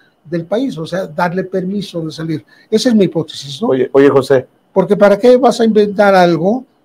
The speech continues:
Speaker 1: este, que no te va a llevar a nada, que no, nunca vas a encontrar? Tendrías que sostener que, que se disolvió totalmente a esos cadáveres para, para decir que no hay ni un, ni un A D N.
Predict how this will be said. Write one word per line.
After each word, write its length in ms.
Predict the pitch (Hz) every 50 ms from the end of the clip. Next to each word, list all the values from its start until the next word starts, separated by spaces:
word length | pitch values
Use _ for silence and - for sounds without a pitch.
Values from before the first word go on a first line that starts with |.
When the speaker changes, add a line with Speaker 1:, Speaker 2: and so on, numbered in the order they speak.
| _ _ _ _ _ _ _ _ _ _ 160 175
Speaker 1:
este, 720 | 160 160 151 - - - - 156 151 151 151 143 139 135 - _ _ _ _ _ _ _ _
que 100 | - 175
no 140 | 196 220 220
te 120 | 226 240
va 100 | 226 226
a 20 | 226
llevar 280 | 226 220 220 233 226
a 60 | 226 220
nada, 560 | 233 269 302 302 269 226 196 185 175 165 170
que 100 | 170 180
no, 220 | 165 196 220 220
nunca 320 | 190 180 202 240 247 285 247
vas 220 | 220 220 208 - 208
a 60 | 196
encontrar? 460 | 175 170 175 160 - 240 247 220 - - _ _ _ _ _ _ - - - _ _ _
Tendrías 360 | - 180 185 180 214 208 214
que 580 | - 240 226 220 220 208 196 190 190 180 180 185
sostener 760 | - - 208 190 - - 214 202 202 202 214 214 226 226 226 - _ _ _ _ _ _
que, 340 | - 190 185 185 180 180 - _
que 220 | - 175 170 165
se 180 | 160 - - 190
disolvió 720 | 180 190 - - - 196 196 185 - 190 190 208 226 226 220
totalmente 800 | 220 208 190 - 208 196 190 196 202 202 190 208 196 175 165 - _ _ _ _ _ -
a 140 | 165 170 190
esos 280 | 185 - 208 180 -
cadáveres 640 | - 196 180 165 175 214 220 202 190 180 165 - 170 165 165 160 - _
para, 400 | - 170 165 160 156 156 156 151 151
para 180 | - 170 165 156
decir 200 | 143 185 190 185
que 160 | - 180 170
no 120 | 170 180
hay 140 | 185 185 185
ni 260 | 185 190 208 214 220
un, 460 | 226 226 220 214 208 208 202 190 165 - _ _ _ _ _ -
ni 120 | 180 196
un 120 | 202 202 208
A 80 | 214
D 280 | 202 202 208 214 220 226
N. 340 | 226 220 202 180 151 -